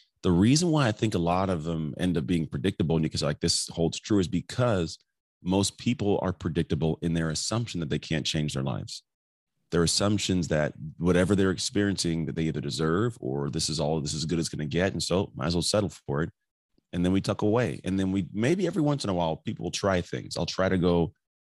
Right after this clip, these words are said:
do something new, and I'll be met with the fact that I'm not good at that. And so I go, "See, told you," and I stop.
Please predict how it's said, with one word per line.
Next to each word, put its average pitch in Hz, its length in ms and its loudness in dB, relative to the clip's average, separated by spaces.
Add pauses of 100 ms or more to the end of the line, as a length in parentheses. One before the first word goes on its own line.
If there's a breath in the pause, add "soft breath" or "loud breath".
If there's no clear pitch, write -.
(160)
do 98 160 6
something 87 480 2
new, 98 240 2
and 85 140 -2
I'll 82 220 0
be 82 140 0
met 90 380 2
with 95 140 -2
the 90 80 -4
fact 85 320 -2
that 82 100 -2
I'm 80 120 0
not 82 200 0
good 95 160 0
at 101 140 -2
that. 76 240 -2
And 80 160 -6
so 80 100 2
I 80 140 2
go, 78 180 0
"See, 120 400 0 (180)
told 107 300 2
you," 82 120 -2
and 80 100 -6
I 85 60 -4
stop. 101 420 -4